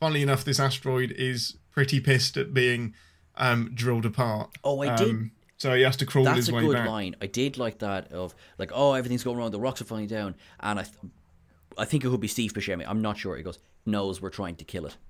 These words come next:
Speaker 1: Yeah, it's really good.
Speaker 2: Mm-hmm.
Speaker 1: Um, and I love that, um, <laughs> I, I love that he's just like, "Why? Like, we're all gonna die. Like, why did you have to rescue me?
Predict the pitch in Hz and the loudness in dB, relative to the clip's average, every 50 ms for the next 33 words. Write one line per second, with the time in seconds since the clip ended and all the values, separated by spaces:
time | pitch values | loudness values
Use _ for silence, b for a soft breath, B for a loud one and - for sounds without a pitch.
0 | - _ - 117 135 131 127 120 117 110 104 - - - - 117 107 110 107 110 | -16 _ 2 4 6 6 6 6 4 2 0 -2 -2 -2 -2 -2 -4 -4 -2 0
1 | 110 107 104 101 98 104 - 120 117 117 - - - b b b b b b - | 2 2 2 2 0 -2 -2 -2 -2 -2 -2 -4 -8 b b b b b b -10
2 | 117 107 110 107 135 131 131 131 131 131 - - _ - 160 170 202 220 220 240 | -8 -8 -6 -2 0 2 2 2 0 -2 -6 -10 _ 2 2 4 4 4 4 4
3 | 254 262 233 220 214 202 233 214 190 - 180 170 165 170 165 160 160 160 151 139 | 2 2 0 0 0 2 2 2 2 2 2 2 2 2 2 2 0 0 -2 -4
4 | - _ _ _ - - - _ _ _ _ _ _ _ _ _ _ _ _ _ | -8 _ _ _ -18 -18 -18 _ _ _ _ _ _ _ _ _ _ _ _ _
5 | _ _ _ _ _ _ _ _ - 143 - 190 170 - 175 139 170 220 208 151 | _ _ _ _ _ _ _ _ 0 6 8 8 10 10 10 10 10 10 10 10
6 | - 202 208 202 151 - - - 139 - 185 180 180 165 - 180 - 185 156 139 | 10 8 8 8 8 6 4 0 2 4 4 4 4 2 0 0 0 0 -2 -2
7 | - - 170 226 262 277 269 269 233 226 - _ _ - 208 214 208 202 - 170 | -4 -8 -4 0 2 2 2 0 -2 -4 -10 _ _ -4 0 0 0 0 2 2
8 | 196 262 277 233 254 247 240 208 240 240 233 233 214 180 151 147 156 160 160 - | 2 2 2 2 0 -2 0 0 -2 0 0 2 4 4 2 2 0 -2 -2 -4
9 | - 160 202 240 254 233 247 262 247 214 233 214 - 226 202 214 208 208 - - | -4 -4 -2 0 0 0 0 0 2 2 2 0 0 0 2 2 2 0 0 0
10 | 165 143 123 131 | 0 0 0 0